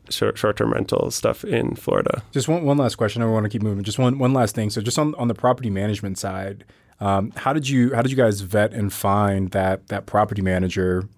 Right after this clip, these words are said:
Speaker 2: in this totally new market?
Speaker 1: Yeah, it took a while. I th-, I thought I should manage myself to learn, um, from the beginning, and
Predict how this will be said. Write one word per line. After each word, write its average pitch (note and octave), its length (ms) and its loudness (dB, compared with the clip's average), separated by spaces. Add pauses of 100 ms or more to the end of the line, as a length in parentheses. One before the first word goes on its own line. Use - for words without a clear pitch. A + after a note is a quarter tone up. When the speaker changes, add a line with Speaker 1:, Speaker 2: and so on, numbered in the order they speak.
(240)
Speaker 2:
in A#2 100 2
this G#2 200 2 (140)
totally A2 300 4
new G2+ 160 2
market? F#2 440 -2 (260)
Speaker 1:
Yeah, A2+ 240 0
it G#2 60 -12 (160)
took - 160 -4
a A#2+ 80 2
while. G2+ 440 0 (220)
I B2 140 0
th-, - 460 -20
I C3 100 0
thought C3+ 180 4
I B2+ 140 4
should A#2+ 420 2 (240)
manage A#2+ 380 2
myself A2+ 500 2
to A#2 160 2
learn, A2 440 4 (120)
um, A2 640 0
from A#2 200 -4
the A2 80 0
beginning, A#2 540 0
and G#2+ 380 -2